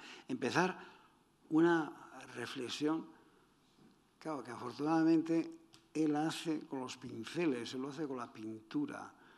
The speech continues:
Y yo esta tarde he visto por segunda vez, o bueno, algunos cuadros por tercera vez,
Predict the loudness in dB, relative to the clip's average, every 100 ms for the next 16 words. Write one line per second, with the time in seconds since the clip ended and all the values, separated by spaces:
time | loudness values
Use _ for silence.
0 | -20 -20 -16 -10 -6 0 0 0 -6 -2
1 | 2 4 4 4 2 2 -2 -4 -6 -8
2 | -8 -12 -8 -4 -2 0 0 0 0 -2
3 | -6 -6 -6 -6 -4 -2 -2 0 0 -2
4 | -4 -6 -6 -12 -6 -4 2 2 2